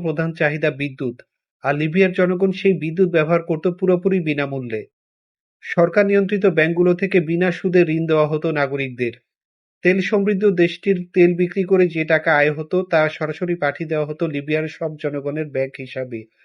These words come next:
গাড়ি কেনার জন্য লিবিয়ার নাগরিকদের গাড়ির মূল্যের অর্ধেক সরকার থেকে ভর্তুকি দেওয়া হতো। তেল সমৃদ্ধ লিবিয়ায় প্রতি লিটার পেট্রোলের মূল্য ছিল মাত্র চোদ্দ সেন্ট, আর মাত্র পনেরো সেন্টে পাওয়া যেত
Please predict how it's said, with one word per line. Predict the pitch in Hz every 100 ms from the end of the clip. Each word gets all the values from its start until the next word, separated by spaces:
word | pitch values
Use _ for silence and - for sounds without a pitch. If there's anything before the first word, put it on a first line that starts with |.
| _ _ _ _ _ -
গাড়ি | 123 156 190
কেনার | 190 190 185
জন্য | 180 175
লিবিয়ার | 185 160 170 175
নাগরিকদের | 160 160 165 156 170 185
গাড়ির | 160 143 156 156
মূল্যের | 156 160 175
অর্ধেক | 147 147 170 165
সরকার | - 151 139 160
থেকে | - 160 170
ভর্তুকি | 139 139 151 160
দেওয়া | 135 127 123
হতো। | 117 120 104 _ _ _ _ _ _ _ _
তেল | 180 190
সমৃদ্ধ | 185 214 202 202 202
লিবিয়ায় | 170 175 190 190
প্রতি | 185 175 190
লিটার | 196 196 190 185
পেট্রোলের | 165 170 190 185
মূল্য | 180 170 180
ছিল | 175 175 180
মাত্র | 156 151 185 180
চোদ্দ | 175 165 175 170
সেন্ট, | 151 123 - - _ _ _ _ _ -
আর | 147 165
মাত্র | 180 180 196
পনেরো | 202 202 202 214
সেন্টে | - 208 208
পাওয়া | 202 180
যেত | 180 190